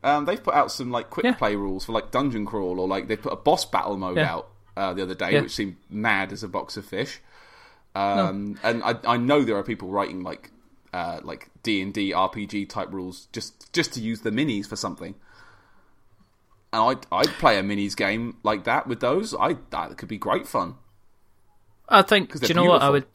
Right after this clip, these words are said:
Speaker 2: would, I would, I'd be tempted, I'd be tempted to, um, run it like HeroQuest or something like that,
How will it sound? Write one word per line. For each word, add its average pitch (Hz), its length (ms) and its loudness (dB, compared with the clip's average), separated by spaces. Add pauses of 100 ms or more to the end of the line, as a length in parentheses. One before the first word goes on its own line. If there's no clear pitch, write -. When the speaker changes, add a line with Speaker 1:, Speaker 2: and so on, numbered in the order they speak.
(120)
Speaker 2:
would, - 20 2 (920)
I 147 80 6
would, 147 260 4 (140)
I'd 135 160 0
be 135 80 -4
tempted, - 680 0 (600)
I'd 120 120 -4
be 120 100 -4
tempted 123 640 -4 (140)
to, 120 360 -4 (140)
um, 120 240 -6
run 131 240 4
it 127 100 0
like - 400 -4
HeroQuest 123 600 0
or 117 60 -4
something 117 340 -4
like 117 140 -4
that, 117 200 -6